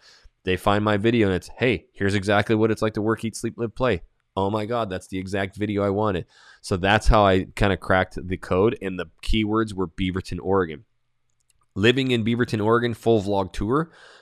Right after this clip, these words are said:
that never gets searched, but that is what I have found gets people to click. When they see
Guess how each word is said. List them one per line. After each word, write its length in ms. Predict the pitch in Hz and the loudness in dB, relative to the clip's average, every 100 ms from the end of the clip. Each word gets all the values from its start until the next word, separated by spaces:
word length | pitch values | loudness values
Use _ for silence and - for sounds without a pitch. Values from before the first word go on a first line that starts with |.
| _ | _
that 120 | 110 110 | 0 2
never 200 | 117 104 | 0 0
gets 180 | 98 | -2
searched, 400 | - 127 110 - | -2 0 -2 -2
but 240 | - 101 - | 0 0 0
that 200 | 92 95 | -2 2
is 140 | 107 90 | 2 0
what 160 | 98 | 0
I 100 | 95 | 2
have 160 | 101 85 | 0 0
found 520 | - 120 113 92 87 - _ _ - | 2 6 6 4 0 -8 _ _ -4
gets 180 | 95 | -4
people 300 | - 98 90 | -2 -4 -2
to 80 | 85 | -4
click. 280 | - 110 80 | 0 0 0
When 160 | 90 87 | -2 -2
they 160 | 104 | 0
see 460 | 107 - 123 101 85 | 0 2 2 2 0